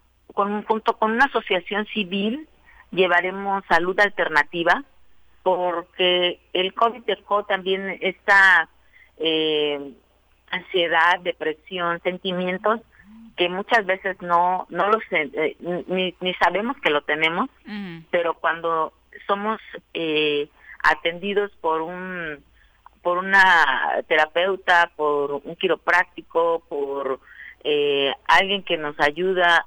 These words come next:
Speaker 1: a, a explorar nuestros sentimientos, encontramos que tenemos mucha depresión o mucha ansiedad, y a veces los es-, recursos no son suficientes para ir y tomar una terapia de estas, y estamos acercándolo gracias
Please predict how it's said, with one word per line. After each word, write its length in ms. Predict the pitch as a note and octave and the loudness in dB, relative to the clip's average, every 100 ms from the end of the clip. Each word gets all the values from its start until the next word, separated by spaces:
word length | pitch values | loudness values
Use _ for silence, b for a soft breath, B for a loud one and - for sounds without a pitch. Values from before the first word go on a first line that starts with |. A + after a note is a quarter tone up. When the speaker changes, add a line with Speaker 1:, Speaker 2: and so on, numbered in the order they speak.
| _ | _
Speaker 1:
a, 360 | C#3+ C#3+ C#3 - _ | 2 4 4 0 _
a 220 | D3 D3 | 2 4
explorar 560 | D3 D3+ - D#3+ D#3+ F#3 | 2 -6 -4 0 2 0
nuestros 320 | G3+ - D#3+ | -4 -6 -10
sentimientos, 720 | - D3 D3+ D#3 E3 - G3 - - | -8 -10 -6 -6 -2 -2 -4 -6 -10
encontramos 600 | D#3 D#3+ D#3+ F3 F3+ G3 | -4 -2 0 2 2 0
que 100 | F#3 | -2
tenemos 500 | - D#3 D#3 E3+ E3 - B B B | -4 -4 -2 0 -2 -6 B B B
mucha 380 | F#3 G3 G3 G#3+ | -2 0 2 2
depresión 680 | F#3+ E3+ C#3+ D3 - E3+ E3+ - | 2 0 -2 -4 -8 -12 -12 -6
o 100 | D#3 | -4
mucha 300 | D3+ D#3 E3+ | -4 -4 -4
ansiedad, 500 | D#3+ D#3+ D3 D#3+ G3 _ _ _ _ _ | 0 0 4 4 2 _ _ _ _ _
y 120 | F3+ | -2
a 80 | F3+ | 0
veces 320 | F3+ G#3+ A#3 | 0 -4 -6
los 180 | G#3+ F3 | -6 -4
es-, 100 | E3 - _ - | -6 -10 _ -18
recursos 680 | - E3+ - G#3+ G#3+ G#3 G3 | -2 -2 0 -2 -2 -4 -4
no 160 | E3+ | -8
son 180 | - F#3 | -6 -8
suficientes 580 | E3+ D#3 C#3+ D#3+ D#3+ F3 | -6 -6 -4 -4 -4 -4
para 280 | - C#3+ C#3+ | 0 4 4
ir 160 | D#3+ F3+ | 2 -2
y 60 | |
tomar 320 | - D3+ D3+ | 0 2 2
una 180 | E3+ D#3 | 2 0
terapia 500 | - C#3+ D#3 - E3 | 2 2 2 2 0
de 120 | D3+ | 0
estas, 280 | D3+ _ F#3 - B B B _ | -2 _ -10 -10 B B B _
y 200 | F#3 F#3 | -4 -2
estamos 380 | F3+ F3 G3+ G#3+ | 0 0 -2 0
acercándolo 720 | G3+ F#3 E3+ F3 F3+ F#3 F#3 | -2 -2 -2 -2 0 0 0
gracias 340 | E3+ E3+ F3 | 2 0 -2